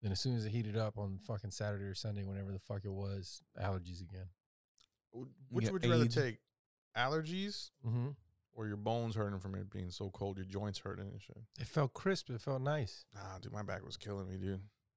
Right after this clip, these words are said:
Speaker 1: Oh, you gotta stretch
Speaker 2: My neck and
Speaker 1: more.
Speaker 2: my back.
Speaker 3: And you gotta drink water.
Speaker 1: Yep, more water.
Speaker 2: <laughs>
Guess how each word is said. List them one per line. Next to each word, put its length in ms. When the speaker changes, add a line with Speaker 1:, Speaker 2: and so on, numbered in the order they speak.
Speaker 1:
Oh, 100
you 100
gotta 180
stretch 580
Speaker 2:
My 120
neck 220
and 100
Speaker 1:
more. 80
Speaker 2:
my 60
back. 160
Speaker 3:
And 80
you 100
gotta 120
drink 260
water. 360
Speaker 1:
Yep, 200
more 220
water. 360
Speaker 2:
<laughs> 140